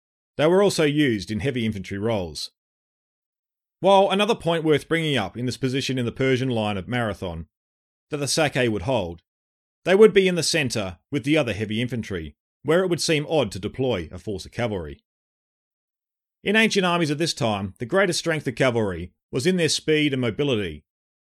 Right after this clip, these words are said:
They were, for the most part, lightly armoured and equipped, with ranged weapons to harass less mobile troops.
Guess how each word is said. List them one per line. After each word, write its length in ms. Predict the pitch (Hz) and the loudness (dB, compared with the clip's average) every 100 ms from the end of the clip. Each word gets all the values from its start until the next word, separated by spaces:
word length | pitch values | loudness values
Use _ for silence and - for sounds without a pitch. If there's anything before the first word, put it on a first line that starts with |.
| _ _ _ | _ _ _
They 120 | 156 | 2
were, 200 | 170 214 | 4 4
for 120 | 214 | 4
the 100 | 180 | 0
most 260 | 156 139 - | 2 0 0
part, 400 | 135 117 107 - | -2 -2 -2 -6
lightly 360 | 139 170 175 143 | -2 0 0 0
armoured 380 | 113 101 95 - | 0 -2 -6 -10
and 100 | 110 | -10
equipped, 460 | 104 - 139 - - _ _ _ - | -8 -2 -2 -2 -12 _ _ _ -6
with 160 | 127 | -4
ranged 340 | 117 160 160 127 | 0 0 0 0
weapons 360 | 151 127 101 | 0 0 -4
to 140 | - 92 | -6 -4
harass 360 | 113 113 - | -2 -2 -2
less 200 | 110 95 | -6 -4
mobile 360 | 113 107 92 85 | -2 -2 -4 -8
troops. 520 | - 131 92 - - | -4 -2 -2 -8 -12